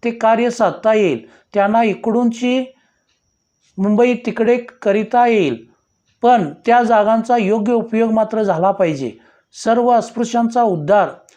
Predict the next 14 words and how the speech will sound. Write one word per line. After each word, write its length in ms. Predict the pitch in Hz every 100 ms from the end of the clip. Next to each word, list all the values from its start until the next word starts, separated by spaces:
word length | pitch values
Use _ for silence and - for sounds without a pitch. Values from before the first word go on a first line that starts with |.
| _
या 180 | 185 226 -
अवघ्या 320 | 185 180 220
दहा 260 | 175 180
माणसांना 500 | 226 220 214 226 226
करता 400 | 226 190 160 214
येईल. 300 | 214 160 117 - _ _
इतके 380 | 196 185 - 247
दिवस 500 | 202 202 226 196 - _ _ _ -
एखादे 480 | 190 220 226 233 247 -
साधे 420 | - 196 180 226
कार्य 360 | 233 233 226 233
करावयाचे 580 | 233 208 220 220 220
म्हणजे 480 | 226 202 196 208 147 - _ _ _ _ _ _ _ _ -
कलेक्टरकडे 800 | 180 240 233 240 233 233 208 160